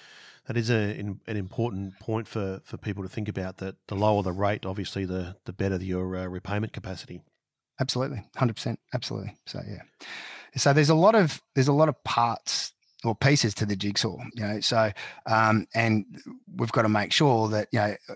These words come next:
Speaker 2: I, ideally the whole jigsaw comes together and it's all perfect and it's nice and vanilla and, and, and, um, that's great. Usually, you know, um, or, or quite often, I should say, there's, there's an issue somewhere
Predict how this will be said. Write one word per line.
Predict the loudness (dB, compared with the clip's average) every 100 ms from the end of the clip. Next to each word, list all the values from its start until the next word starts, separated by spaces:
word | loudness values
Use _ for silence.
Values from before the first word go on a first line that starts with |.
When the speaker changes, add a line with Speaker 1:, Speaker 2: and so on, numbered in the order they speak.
| -18 _
Speaker 2:
I, | 0 0 2
ideally | 2 6 6 6
the | 6
whole | 6 4
jigsaw | 4 4 4
comes | 4 2 2
together | 2 2
and | 2
it's | 2
all | -2 0
perfect | 2 2 2 0
and | -2
it's | 0
nice | 0
and | 2 2
vanilla | 4 6 6 4
and, | 2 0 0
and, | -2 -2 -4
and, | -4 -2 0
um, | 0 0 -2 -8 -16 0
that's | 2 2
great. | 2 2 6
Usually, | 6 6 6 6 4 2 -10 0
you | 4
know, | 6 4 2
um, | 4 6 6 4
or, | 4 0 0
or | -4 -4 _
quite | 2 6
often, | 6 4 2
I |
should | 0 -2
say, | 0 2
there's, | 2 2 0 -2
there's | 0 2 2 -4 -6 2
an | 6
issue | 6 4
somewhere | 4 4 6 4 0